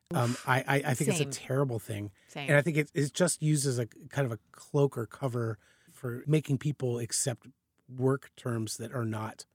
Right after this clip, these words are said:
Speaker 1: in their best interests.
Speaker 2: Yeah, you have
Speaker 1: Is
Speaker 2: a family.
Speaker 1: Right, right,
Speaker 2: You,
Speaker 1: yeah.
Speaker 2: you, th-,
Speaker 1: I,
Speaker 2: it's
Speaker 1: I,
Speaker 2: not,
Speaker 1: I like
Speaker 2: <laughs> it's, it's at home.
Speaker 1: <laughs> It's awfully dysfunctional.
Speaker 2: <laughs>
Speaker 1: But I do think of this more like a team.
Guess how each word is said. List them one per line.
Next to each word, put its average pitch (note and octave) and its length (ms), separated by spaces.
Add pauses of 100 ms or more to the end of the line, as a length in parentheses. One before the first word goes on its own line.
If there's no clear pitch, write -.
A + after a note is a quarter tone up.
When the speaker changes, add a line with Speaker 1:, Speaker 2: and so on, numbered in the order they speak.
(100)
Speaker 1:
in B2+ 120
their A2 140
best G#2 260
interests. - 640
Speaker 2:
Yeah, C#4 80
you B3 160
have D4+ 200
Speaker 1:
Is - 60
Speaker 2:
a - 20
family. C#3 520 (240)
Speaker 1:
Right, G2 180 (160)
right, C3+ 160
Speaker 2:
You, B3 80
Speaker 1:
yeah. C3 140
Speaker 2:
you, B2 60
th-, F#3+ 180
Speaker 1:
I, G3+ 160
Speaker 2:
it's F#3+ 120
Speaker 1:
I, - 20
Speaker 2:
not, C4 200
Speaker 1:
I F#3+ 80
like F#3+ 280
Speaker 2:
<laughs> - 80
it's, - 160
it's - 140
at D4+ 120
home. C#4 300
Speaker 1:
<laughs> - 40
It's A#3 140
awfully A3+ 420
dysfunctional. F#3+ 760 (320)
Speaker 2:
<laughs> B4+ 400 (520)
Speaker 1:
But E3+ 300
I D3+ 120
do F#3 180
think - 200
of C#3+ 80
this C3 220
more B2 260
like B2+ 160
a C3+ 40
team. D3+ 460